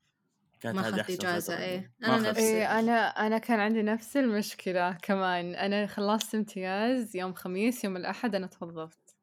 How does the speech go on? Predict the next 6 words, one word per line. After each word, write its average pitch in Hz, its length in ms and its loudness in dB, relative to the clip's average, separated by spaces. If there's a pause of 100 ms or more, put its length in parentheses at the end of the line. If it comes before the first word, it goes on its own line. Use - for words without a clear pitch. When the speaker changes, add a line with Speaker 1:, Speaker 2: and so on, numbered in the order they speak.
(800)
Speaker 3:
بعدين 190 500 2
Speaker 2:
مم. 208 140 -6
Speaker 3:
قعدت 185 480 0
إلين 214 1400 0
إجازة 208 400 0 (100)
العيد. 180 460 -2